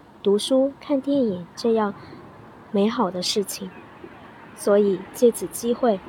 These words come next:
希望大家能够在艰难的岁月里依然过得开心。我是小韩，祝 Lemon 电台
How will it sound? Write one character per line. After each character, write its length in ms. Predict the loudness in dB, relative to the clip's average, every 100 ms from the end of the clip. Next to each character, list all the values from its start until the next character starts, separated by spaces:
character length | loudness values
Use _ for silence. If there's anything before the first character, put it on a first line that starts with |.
| -20 -20 -20 -20 -20 -4
希 160 | 4
望 160 | 4 4
大 180 | 0 -2
家 300 | -4 -8 -8
能 240 | -8 -6
够 180 | -4 -4
在 220 | -4 -8 -4
艰 240 | 0 0
难 160 | 0 -4
的 100 | -6
岁 280 | -2 0 2
月 200 | 2 0
里 120 | -4 -12 -16 -20 -8
依 120 | 2 4
然 320 | 2 -6 -10 -6
过 100 | -6
得 120 | -6
开 260 | -12 -10 -8
心。 260 | -6 -8 -8 -20 -20 -20 -20 -10
我 100 | -8
是 120 | -8
小 220 | -8 -8
韩， 260 | -10 -14 -16 -18 -20 -20 -20 -20 -20 -16 0
祝 240 | 2 2
Lemon 360 | 0 -2 -4 -4
电 200 | -4 -4
台 260 | -8 -12